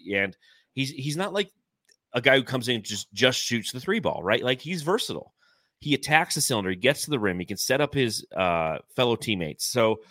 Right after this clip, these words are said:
what he brings is transferable and something that will, at least on a stat sheet, look really nice. And I think that as Suns fans, we're gonna feel it. We're gonna feel what it's like to have Eric Gordon on this team, and it's a great feeling.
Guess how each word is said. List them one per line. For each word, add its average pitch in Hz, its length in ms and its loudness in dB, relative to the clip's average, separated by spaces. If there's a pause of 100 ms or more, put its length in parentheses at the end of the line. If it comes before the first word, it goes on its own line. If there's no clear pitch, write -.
(140)
what 151 160 2
he 151 180 -4
brings 120 560 0
is 101 240 -2
transferable 107 1000 0 (260)
and 98 200 -4
something 110 360 -2
that 98 200 0
will, 95 240 -2 (640)
at 107 120 2
least 143 240 0
on 117 80 2
a 104 40 -2
stat 113 360 4
sheet, 127 220 -2
look 101 160 -2
really 104 220 -2
nice. 95 260 -4
And 117 80 -4
I - 20 -8
think 147 180 -4
that 143 100 -2
as 113 200 0
Suns 139 300 -2
fans, 98 400 -4 (880)
we're 139 120 -6
gonna 175 80 -2
feel 190 260 -4
it. - 120 -6 (280)
We're 123 140 2
gonna 165 100 2
feel 131 580 4
what 98 140 2
it's - 160 -10
like 101 200 0
to 107 60 -2
have 92 160 2
Eric 92 220 0
Gordon 92 260 2
on 90 140 -2
this 85 180 -8
team, 104 440 -6
and 98 120 0
it's 95 140 -2
a 104 60 -6
great 98 260 -4
feeling. 85 400 -12